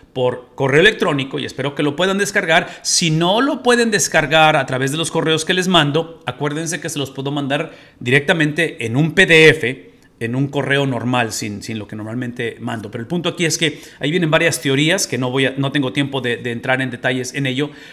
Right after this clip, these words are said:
pero <clears throat> ese es el principio que me gustaría que pensaran, una vez más. Porque es obvio que el sufrimiento que Pablo está experimentando, ha experimentado a través del rechazo de la misma iglesia, que es el caso de los corintios y otras iglesias, a través de la persecución que él va a experimentar, que lo lleva a este punto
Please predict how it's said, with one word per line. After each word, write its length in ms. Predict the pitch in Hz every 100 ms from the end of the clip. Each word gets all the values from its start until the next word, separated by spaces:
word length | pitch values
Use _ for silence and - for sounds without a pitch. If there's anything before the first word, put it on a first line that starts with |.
| -
pero 260 | - 170 170 120 - 143 -
<clears throat> 400 | - - - -
ese 140 | 190 -
es 60 | 196
el 80 |
principio 320 | 175 151 156 156
que 80 |
me 80 | 147
gustaría 320 | 139 135 147
que 100 | 151
pensaran, 460 | - 120 101 71 -
una 140 | 135 196
vez 100 | 120
más. 340 | 90 - - - -
Porque 360 | 151 147 - - - - _ _ _ _ _ _ _ _
es 100 | 147
obvio 220 | 156 180 156
que 80 |
el 40 | 143
sufrimiento 460 | 143 139 151 160
que 80 | 107
Pablo 240 | - 143 151
está 160 | -
experimentando, 720 | 143 151 135 127 139 143 143 147
ha 80 | 151
experimentado 760 | 151 139 131 123 139 143 147 - - -
a 80 |
través 240 | - 120 139
del 120 | 131
rechazo 420 | 120 156 156 147
de 40 | 127
la 60 |
misma 220 | 135 147
iglesia, 360 | 135 131 135 151
que 60 | 110
es 80 |
el 60 | 120
caso 200 | 123 139
de 40 |
los 120 | 123 -
corintios 400 | 135 135 139 127
y 40 |
otras 240 | 113 131
iglesias, 500 | 147 147 143 160 156 - - -
a 80 |
través 180 | - 151
de 60 | 156
la 100 | 135
persecución 560 | 123 131 110 - 160
que 80 | 160
él 80 | 147
va 60 | 143
a 20 |
experimentar, 580 | - 143 147 147 147 -
que 80 |
lo 80 | 120
lleva 220 | 120 139
a 60 | 135
este 180 | 135 160
punto 500 | 302 339 - 165